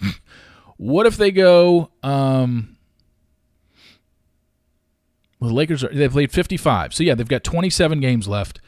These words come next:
So, what if they go, uh, I mean, I mean, twenty and seven. I put, put it this way. If they go twenty and seven the rest of the way,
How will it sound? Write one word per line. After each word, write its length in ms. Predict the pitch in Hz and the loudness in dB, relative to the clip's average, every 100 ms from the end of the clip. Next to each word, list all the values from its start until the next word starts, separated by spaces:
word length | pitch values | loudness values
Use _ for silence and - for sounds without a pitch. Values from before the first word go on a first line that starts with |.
| _ _ - _ _ | _ _ -20 _ _
So, 260 | - - 170 | -12 -4 -2
what 240 | 160 180 | -2 -2
if 120 | 202 - | -2 -2
they 160 | 185 | -2
go, 580 | 165 165 160 151 156 151 | 2 2 4 6 4 4
uh, 680 | 139 135 139 135 135 131 127 - | 2 2 2 2 2 -2 -4 -8
I 40 | 101 | -6
mean, 340 | 104 104 90 - - _ _ _ - - | -4 -2 -6 -12 -20 _ _ _ -20 -20
I 60 | 90 | -16
mean, 120 | 80 | -10
twenty 280 | - 113 120 | -6 -4 -2
and 100 | 101 | -4
seven. 480 | - 117 135 147 113 - | -4 -2 0 0 -2 -4
I 60 | |
put, 260 | 131 127 - | -2 0 2
put 80 | 185 | 2
it 40 | |
this 140 | 135 | 0
way. 100 | - | -6
If 60 | 87 | 2
they 120 | 190 | 2
go 100 | 226 | 4
twenty 400 | - - 165 175 | 2 2 2 0
and 160 | 139 113 | -2 -2
seven 380 | - 127 147 185 | -2 0 2 2
the 100 | 175 | 4
rest 220 | 180 - | 4 4
of 60 | |
the 60 | 190 | 2
way, 320 | 185 202 214 | 4 4 0